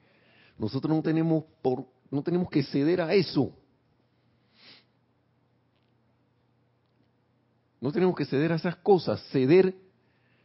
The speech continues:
a que vemos imperfección en un hermano o hermana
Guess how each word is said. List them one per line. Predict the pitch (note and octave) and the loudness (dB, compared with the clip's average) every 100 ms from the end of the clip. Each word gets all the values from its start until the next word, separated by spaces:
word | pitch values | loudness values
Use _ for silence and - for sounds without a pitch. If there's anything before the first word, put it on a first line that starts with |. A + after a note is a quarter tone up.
| _ _ _ _ _ - | _ _ _ _ _ -4
a | A#2+ | -2
que | - B2+ A#2+ | 4 2 4
vemos | A#2 E3 F#3+ | 2 4 2
imperfección | E3 B2+ - - E3 E3+ | 2 0 -2 -4 0 0
en | |
un | E3+ E3+ | 2 0
hermano | E3 F3 E3 D#3+ | 0 0 0 2
o | C3+ | 2
hermana | B2 C#3+ D3 D#3+ | 2 2 2 0